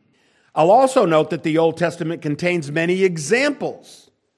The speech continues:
of ritual washing obligations.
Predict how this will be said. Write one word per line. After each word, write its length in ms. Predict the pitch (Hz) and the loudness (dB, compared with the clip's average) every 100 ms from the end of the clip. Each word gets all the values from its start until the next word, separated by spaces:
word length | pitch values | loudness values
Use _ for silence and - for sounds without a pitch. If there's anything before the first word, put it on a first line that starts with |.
| _ _ _ - | _ _ _ -6
of 180 | 143 | -4
ritual 420 | 143 156 151 131 120 | -6 -8 -10 -10 -6
washing 420 | 120 117 127 110 | -8 -8 -10 -10
obligations. 880 | 104 95 95 90 87 - _ _ | -12 -14 -18 -18 -20 -20 _ _